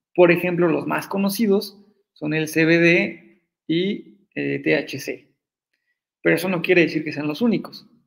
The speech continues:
Y también se está estudiando qué propiedades tiene cada fitocannabinoide en cuanto a cómo puede, eh, intervenir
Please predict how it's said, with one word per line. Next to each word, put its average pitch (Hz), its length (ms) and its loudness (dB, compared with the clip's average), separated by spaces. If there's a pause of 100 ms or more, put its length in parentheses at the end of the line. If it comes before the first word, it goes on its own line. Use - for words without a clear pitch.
(460)
Y 180 140 -8
también 185 280 -2
se 185 100 -6
está 180 120 -6
estudiando 185 800 -4 (920)
qué 202 120 4
propiedades 202 800 0
tiene 185 380 -8
cada 185 320 2
fitocannabinoide 180 1080 -6
en 143 160 -16
cuanto 156 500 -4
a 147 300 -6 (300)
cómo 208 380 2
puede, 196 760 0 (200)
eh, 143 500 -10 (360)
intervenir 180 920 0